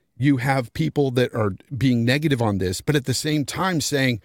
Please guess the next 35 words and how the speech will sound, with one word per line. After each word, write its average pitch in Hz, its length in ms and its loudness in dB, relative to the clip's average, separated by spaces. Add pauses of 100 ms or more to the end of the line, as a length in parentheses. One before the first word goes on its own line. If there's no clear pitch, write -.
(280)
Microsoft 143 580 2
would 135 100 2
be 123 120 4
the 117 80 0
best 113 280 2
fit - 180 -2
to 101 60 -4
buy 104 240 0
him, 95 160 -4
though. 85 200 -6
If 80 120 -2
it, 147 180 4
if 143 100 0
it 190 100 4
was 196 200 2
anybody, 180 640 2 (260)
Microsoft 135 600 2
would 123 100 0
be 120 140 2
the 113 100 0
one 113 220 0
to 98 60 -4
do 101 200 0
it. 71 140 -12 (200)
Well, 160 220 0
then 143 220 2
what's 127 260 0
the - 120 -8
problem? 85 440 0
Because 127 300 0
somebody 214 440 0
was 143 200 0
gonna 139 180 4
buy 110 240 2
them, 92 300 -6